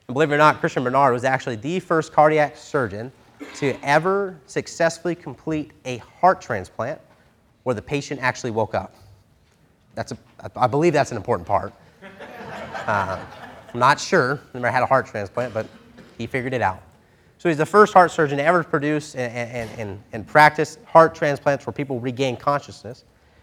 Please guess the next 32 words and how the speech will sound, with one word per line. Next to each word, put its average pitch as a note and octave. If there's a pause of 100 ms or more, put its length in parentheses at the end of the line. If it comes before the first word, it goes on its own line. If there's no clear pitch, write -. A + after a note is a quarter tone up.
(220)
And D3
the C#3+
story G#3+
is -
told E3+
that C3+
after F#3
he D#3+
had C#3
finished D3+
his C3
second F3+
successful D#3
heart C#3+
transplant, B2+ (580)
that C#3
the C3
patient E3+ (180)
called D#3+
Doctor D#3
Barnard B2 (1500)
and B2
said, C3
"Doctor D#3
Barnard, C#3+ (1000)
can C3
I E3
please D#3
see D3+
my B2+
old B2
heart?" F#2+